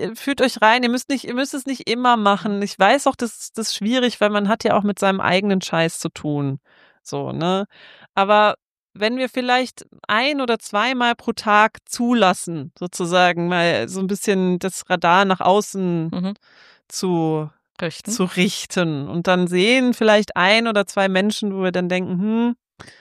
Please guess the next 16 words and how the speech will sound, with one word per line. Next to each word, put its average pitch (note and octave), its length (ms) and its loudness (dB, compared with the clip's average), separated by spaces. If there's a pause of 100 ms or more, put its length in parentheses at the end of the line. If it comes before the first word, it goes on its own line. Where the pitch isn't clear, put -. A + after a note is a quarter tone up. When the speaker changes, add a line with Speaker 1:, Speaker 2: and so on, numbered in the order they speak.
(1700)
Speaker 1:
ja, F#3 200 -2
da F3+ 120 2
könnte A#3 240 2
man A3+ 180 2
vielleicht G3+ 260 2
gerade G3 280 2
was G3 160 -2
tun C4+ 340 0
oder G#3 180 2
was G3 180 0
helfen G#3+ 420 0
oder G#3 240 2
so. G3+ 420 2 (360)
Das - 220 -10
Speaker 2:
Mhm. F3+ 120 -8
Speaker 1:
ist, - 320 -10